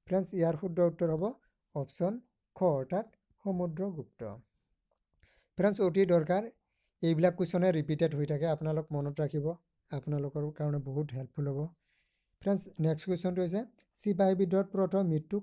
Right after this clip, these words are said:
কাৰ হৈছিল? ফ্ৰেণ্ডছ, চিপাহী বিদ্ৰোহ প্ৰথম হৈছিল ওঠৰশ সাতাৱন্ন চনত, সকলোৱে জানে। ওঠৰশ সাতাৱন্ন চনত দহ মে'ত হৈছিল প্ৰথম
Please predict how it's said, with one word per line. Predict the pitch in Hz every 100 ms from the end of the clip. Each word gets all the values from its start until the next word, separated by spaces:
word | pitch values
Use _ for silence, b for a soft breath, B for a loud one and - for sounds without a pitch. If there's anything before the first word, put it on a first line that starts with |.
| 202
কাৰ | 175
হৈছিল? | 135 113 110 - _ _ _ _ _ _ _
ফ্ৰেণ্ডছ, | 196 214
চিপাহী | 220 214 202 196
বিদ্ৰোহ | 175 196 196
প্ৰথম | 185 190 185
হৈছিল | 180 202
ওঠৰশ | 151 165 170 175
সাতাৱন্ন | 170 175 165 160
চনত, | 160 175 - _ _ _ _ _ _ _ _ _ _
সকলোৱে | 165 156 160 156
জানে। | 147 139 151 175 _ _ _ _ _ _ _ _ _ _ _ _ _ _
ওঠৰশ | 156 170 175
সাতাৱন্ন | 190 185 190 185
চনত | 180 185 233 - _ _ _
দহ | 143 151 156 160
মে'ত | 165 151
হৈছিল | 165 165
প্ৰথম | 160 156